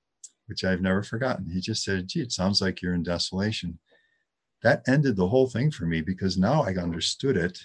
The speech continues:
And he was right. That's what it was. And then I could start using these tools that Ignatius gives us. Now, if husbands and wives can start to do this for each other or grow in doing this, they're not trying to be each other's spiritual directors. That's formal training and all the rest of that.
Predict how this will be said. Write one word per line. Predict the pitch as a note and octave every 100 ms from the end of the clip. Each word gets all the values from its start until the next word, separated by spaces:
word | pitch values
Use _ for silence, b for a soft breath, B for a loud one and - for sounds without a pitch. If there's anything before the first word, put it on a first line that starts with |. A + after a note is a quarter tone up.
| -
And | F#2+ G#2+
he | G#2+
was | G2+ G2
right. | B2 D#3+ -
That's | E2+ -
what | F#2+
it | F2+
was. | G2 G2 F2+ - -
And | F2+
then | G2
I | A2
could | A#2 F#2+
start | - G#2 G2
using | F#2+ A2 A#2+ G2 E2+
these | E2+ -
tools | - B2+ A2+ -
that | F2+
Ignatius | E2+ F2+ F2+ F2 -
gives | G2+ G2+ -
us. | E2+ -
Now, | G#2+ G2+ B B B B B B B _ B2
if | A2+
husbands | D3+ F3+ F3+ D#3 A#2+
and | G#2+
wives | G#2 C#3 B2 -
can | - F#2+
start | - - B2+ B2
to | F#2
do | F2 B2
this | A2+ - -
for | F2 E2+
each | F2 E2+
other | F2 F2 E2+ E2+ G2
or | F2
grow | - F#2 A#2
in | G2 F2
doing | F#2 F2
this, | E2+ -
they're | A2+ A#2+
not | F3 F3+
trying | - C3+
to | C3
be | A#2+
each | A#2 -
other's | G#2 G#2 -
spiritual | - F#2+ F#2 F#2+
directors. | F2 F2 E2+ - F2 D#2 -
That's | F2+ F#2 - _ _ - - -
formal | G2+ F#2+ F#2
training | - F2 F2 F2+
and | F2
all | E2+
the | F2
rest | E2+ F#2 -
of | -
that. | E2+